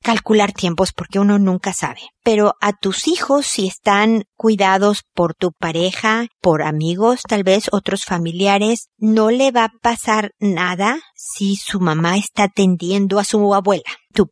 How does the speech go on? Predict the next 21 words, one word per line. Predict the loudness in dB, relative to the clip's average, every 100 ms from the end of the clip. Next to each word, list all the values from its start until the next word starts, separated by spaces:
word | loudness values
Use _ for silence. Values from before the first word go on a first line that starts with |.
| _
pareja, | -2 2 4 4 2 0 0 -2
si | -6 -4 0 0 0 -4
puede | 0 0 2
entender | 0 0 -2 0 0 2
el | 2 2
momento | 0 0 -2 -2 -2
que | -4 -8
estás | -10 -6 0 0 -2 -8
viviendo, | -6 0 2 2 2 0
es | -2 -4 -2
difícil, | -6 -4 -8 -6 -4 -2
es | -2 -2
complicado, | -2 -2 -6 -4 -2 0
efectivamente. | 0 -2 -6 -6 -2 2 2 2 2
Oye, | 0
espérame, | -2 0 0 2 2 0 -2
eres | -2 -2 -2
pareja | -2 -2 -2 -2
y | 0 0
eres | 0 0
mamá, | 0 0 0